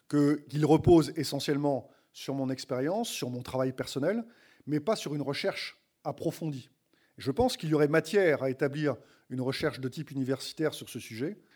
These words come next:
sur l'évolution de l'uniforme en adéquation avec le céré-, le cérémonial, sur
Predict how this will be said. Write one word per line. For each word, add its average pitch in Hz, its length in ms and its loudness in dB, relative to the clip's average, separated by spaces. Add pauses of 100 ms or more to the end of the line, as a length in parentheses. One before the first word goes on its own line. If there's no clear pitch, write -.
(180)
sur 185 760 2
l'évolution 160 600 2
de 165 60 0
l'uniforme 160 580 4
en 139 80 2
adéquation 147 760 -2
avec 131 220 0
le 131 60 -8
céré-, 135 340 -2
le 131 120 -4
cérémonial, 147 680 -2 (380)
sur 196 640 4